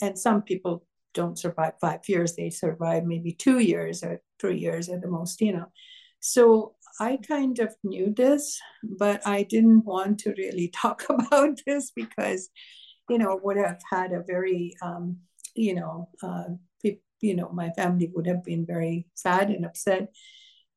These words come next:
So I thought, you know, um, I read about things because I, I have this thing about reading. And so I read papers and things, but I keep <laughs> things, you know, sometimes to myself because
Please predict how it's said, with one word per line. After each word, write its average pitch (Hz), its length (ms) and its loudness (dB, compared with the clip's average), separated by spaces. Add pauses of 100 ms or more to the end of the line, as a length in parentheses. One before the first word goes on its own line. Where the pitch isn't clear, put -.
(120)
So 233 220 6
I 233 160 6
thought, 240 380 -2
you 240 120 -4
know, 208 380 -2 (140)
um, 190 520 -6
I 208 120 6
read 220 280 6
about 208 360 -2 (100)
things 190 500 -4
because 185 320 -4
I, 202 240 6 (200)
I 185 180 -2 (160)
have 208 240 0
this 175 220 -6
thing 185 260 -2
about 170 320 -6
reading. 180 400 2
And 175 160 -8
so 180 160 -2
I 175 180 0
read 185 300 0 (160)
papers 170 520 -2
and 180 220 -8
things, 180 240 -12 (460)
but 208 80 6
I 208 80 6
keep 277 340 2
<laughs> - 40 -20
things, 220 360 0 (360)
you 226 180 8
know, 185 160 -2
sometimes 185 480 -2
to - 80 -16
myself 180 400 2
because 180 340 -4